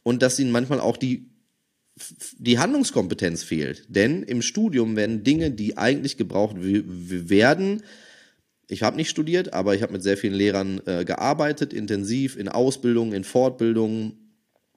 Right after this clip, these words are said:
Was mir von Lehrern zurückgespiegelt wird, wir haben sogar ein Programm entwickelt mit Lehrkräften, für Lehrkräfte,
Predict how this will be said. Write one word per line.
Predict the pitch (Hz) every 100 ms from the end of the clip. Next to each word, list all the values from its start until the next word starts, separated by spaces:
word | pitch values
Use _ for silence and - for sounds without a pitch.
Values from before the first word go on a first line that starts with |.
| _ -
Was | 107 107
mir | 127 147
von | 143 113
Lehrern | 113 110
zurückgespiegelt | 107 101 143 143 - 135 131
wird, | 120 110
wir | 101
haben | 107
sogar | 107 101
ein | 98
Programm | - 92 107 135
entwickelt | 123 120 120 -
mit | 110 -
Lehrkräften, | 117 131 131 - 127 - 123 113
für | - - 160 165
Lehrkräfte, | 151 151 151 143 143 147 151